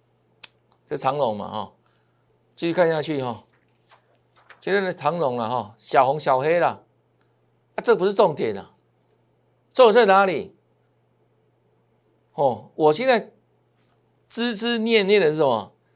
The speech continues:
是这个地方均线、季线扣底的位置啊，是一路往上扣。之前的大涨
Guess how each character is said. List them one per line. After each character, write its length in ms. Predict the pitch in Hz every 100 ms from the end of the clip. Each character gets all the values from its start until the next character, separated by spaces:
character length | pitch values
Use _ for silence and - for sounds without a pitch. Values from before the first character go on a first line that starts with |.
| _ -
是 340 | - 226 - _ _
这 380 | 240 233 226
个 260 | 202 175 170
地 300 | 165 202 175
方 480 | 156 175 165 165 165 _ _ _ _ _ _ _ _ _ _ _ _ _ _ _
均 300 | - 233 233
线、 320 | 226 240 185 - _
季 240 | - 226 185
线 260 | 214 170
扣 440 | - 226 165 139 - _
底 160 | - 127
的 80 | 151
位 220 | 185 143
置 160 | 127
啊， 120 | 120 113
是 100 | 214
一 120 | 202
路 140 | 220
往 180 | 170 127
上 240 | 151 165
扣。 380 | - 226 160 - _ _ _ _ _ _ _ _ _ _ _ _ _
之 180 | 254
前 140 | 269 190
的 100 | 175
大 320 | 175 226 156
涨 360 | 139 123 101